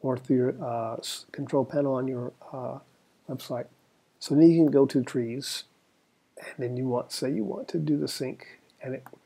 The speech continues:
will go there and find the files and add them to your media library.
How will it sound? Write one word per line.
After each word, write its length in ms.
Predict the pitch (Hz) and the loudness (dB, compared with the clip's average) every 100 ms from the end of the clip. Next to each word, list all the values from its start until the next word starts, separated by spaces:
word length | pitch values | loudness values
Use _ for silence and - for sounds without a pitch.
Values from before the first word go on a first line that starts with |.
| _ _ _ _ | _ _ _ _
will 100 | 151 | 0
go 180 | 143 160 | 4 6
there 220 | 147 139 | 6 4
and 200 | 131 127 | 2 -4
find 340 | - 151 151 143 | -2 0 2 0
the 40 | |
files 540 | 123 139 131 131 123 - | 0 0 2 0 -4 -12
and 100 | 143 | -12
add 220 | 147 135 | -6 -4
them 100 | 135 131 | -4 -4
to 100 | 147 | -4
your 100 | 131 | -4
media 280 | 127 127 | -4 -4
library. 440 | 123 131 117 104 | -2 -2 -4 -8